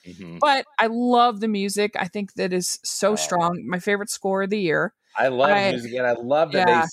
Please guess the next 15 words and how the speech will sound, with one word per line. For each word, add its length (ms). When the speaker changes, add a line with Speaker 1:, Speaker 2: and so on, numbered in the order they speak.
Speaker 1:
they, 60
that 60
they 100
split 380
it 80
up 180
with 140
two 200
different 600
sets 260
of 60
composers, 640
you 140
know? 260
Speaker 2:
Yeah. 300